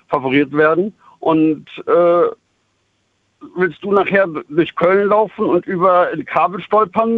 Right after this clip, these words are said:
äh, weil du keine Steckdose, weil du keine Garage besitzt, sondern weil du im Mehrfamilienhaus wohnst? Das geht ja auch alles nicht. Das ist alles nicht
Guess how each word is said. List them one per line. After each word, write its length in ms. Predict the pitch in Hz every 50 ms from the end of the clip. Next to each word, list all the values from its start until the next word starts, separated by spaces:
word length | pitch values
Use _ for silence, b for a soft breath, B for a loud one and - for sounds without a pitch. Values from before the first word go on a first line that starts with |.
| 220 220 208 190
äh, 1080 | - 180 - 190 190 190 190 185 175 147 - - - 82 - 147 143 139 120 104 160
weil 180 | 180 180 180
du 160 | 175 180 170 - _
keine 220 | - 180 175 160 139
Steckdose, 760 | - 202 180 - _ 190 190 190 170 185 196 185 180 156 b b b b b b b b b -
weil 100 | 170 170
du 60 | 180
keine 180 | - 185 185
Garage 400 | - 156 147 156 165 185 202 196
besitzt, 260 | 185 196 226 208 - _
sondern 200 | - 185 175 170
weil 100 | 160 180
du 60 | 180 165
im 60 | 151
Mehrfamilienhaus 720 | 160 180 170 196 214 214 226 214 185 185 208 202 - -
wohnst? 320 | 185 208 208 185 175 -
Das 120 | 156 147 -
geht 180 | - 190 - -
ja 100 | - -
auch 220 | 226 220 - -
alles 220 | - 139 131 120 -
nicht. 140 | 123 - 160
Das 100 | 165 175
ist 180 | 175 - -
alles 220 | 180 208 220 214 170 - _ -
nicht 240 | 156 180 180 -